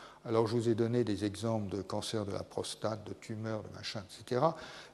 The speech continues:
euh, mais très, très clairement, il y a relativement peu de choses, euh, qui essaient d'aller vers, euh, quelque chose de plus, euh, de plus or-, euh, qui touche l'organisme, et même l'organe.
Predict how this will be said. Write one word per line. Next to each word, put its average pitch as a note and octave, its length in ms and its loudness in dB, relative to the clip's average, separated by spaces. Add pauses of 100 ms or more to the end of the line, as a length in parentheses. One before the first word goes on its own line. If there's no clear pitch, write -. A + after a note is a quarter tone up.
euh, A#2 280 6
mais A#2+ 260 8 (180)
très, E3 180 12
très C#3 180 8
clairement, B2 720 2
il A#2+ 60 0
y A2+ 40 6
a G#2 60 6
relativement C3+ 680 12
peu A2 200 -2
de - 40 -12
choses, C#3 680 2
euh, A2+ 480 0
qui G#2+ 200 -6 (240)
essaient C#3+ 400 6
d'aller A#2+ 480 8
vers, A2+ 380 6 (280)
euh, - 300 -2
quelque - 240 -4
chose C3 240 4
de A2+ 80 4
plus, - 720 0
euh, A2+ 300 0
de A2 80 -2
plus A2+ 320 0
or-, A2 180 4 (240)
euh, - 760 -4
qui - 140 -6
touche - 240 -4
l'organisme, G2+ 600 -4 (300)
et B2 120 -2
même A2+ 220 2
l'organe. G2+ 360 -2